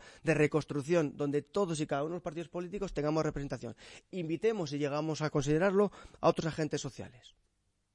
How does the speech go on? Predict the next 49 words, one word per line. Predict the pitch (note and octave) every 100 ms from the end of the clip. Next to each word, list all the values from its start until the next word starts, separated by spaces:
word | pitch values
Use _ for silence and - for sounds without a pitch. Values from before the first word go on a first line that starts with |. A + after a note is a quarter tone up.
| _ _ _
Desde | D3 D3+
el | D#3+
minuto | G3+ G#3
uno. | G#3+ E3+ - _ _ _ _ _
Y | D#3
también | D3+ D3+ F3+
iba | F3
a |
incluir | D#3+ E3+ F3
nuestras | D#3+ C#3+ B2+
propuestas | C#3+ C#3+ E3 D#3
de, | D3 C#3+ - _ - _ _ -
de | D3
las, | C#3 B2 B2+ D3+ -
del | C3 C#3+
plan | E3 E3
de | D3+
choque | F3 D3
de |
más | C#3+ C#3+
de |
cuarenta | C#3+ C#3+ C3+
medidas. | C3 B2+ B2 - _ _ _ _ _ _ -
Hicieron | - D#3 D#3
caso | D#3+ - F3+ - _ -
nulo. | C#3 A2 _ _
¿Sabes | C#3+ D3+
lo | F3
que |
hicieron? | F#3 G#3+ C#3 G#2+ _ _
Sí, | - D#3+ D#3 -
nos | - A#2+
llamaban, | B2 D3+ D#3+ F3 G3 _ _ _ _ G2+ - _ -
y | - B2
esa | B2+
tuviera | C3+ C#3+
la | C#3+
deferencia | C3+ D3+ D#3+
de | B2+
llamarnos | C#3 D#3+ D3 -
un | E3+ D3+
día | D3+
antes | E3+ C3+ -
que | - A#2+
os |
llamaban | A#2+ C3 C3 B2
a |
la | B2
prensa, | B2 E3 D#3+ G#3+